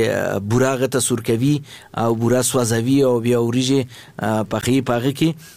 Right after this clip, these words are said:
کله چې بوره، آه، وسوځول شي، دغه خاصیت تغییر کوي، هلته د کاربن په شکل، آه، تبدیلیږي، توریږي. نو کله چې دغه غذایي مواد معدې ته داخل کیږي، هلته یوه، آه، کیمیاوي تعاملات رامنځته کیږي،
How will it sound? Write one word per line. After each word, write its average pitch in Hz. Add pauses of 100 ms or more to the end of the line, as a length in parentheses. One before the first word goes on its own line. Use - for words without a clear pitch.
(160)
کله 123
چې 123
بوره، 120
آه، 104
وسوځول 139
شي، 151 (260)
دغه 113
خاصیت 123
تغییر 120
کوي، 139
هلته 117
د 123
کاربن 113
په 123
شکل، 127 (320)
آه، 113
تبدیلیږي، 117 (100)
توریږي. 131 (280)
نو 123
کله 143
چې 131
دغه 139 (120)
غذایي 123
مواد 123
معدې 117
ته 127
داخل 110
کیږي، 170 (360)
هلته 156
یوه، 131
آه، 123
کیمیاوي 123
تعاملات 123
رامنځته 156
کیږي، 180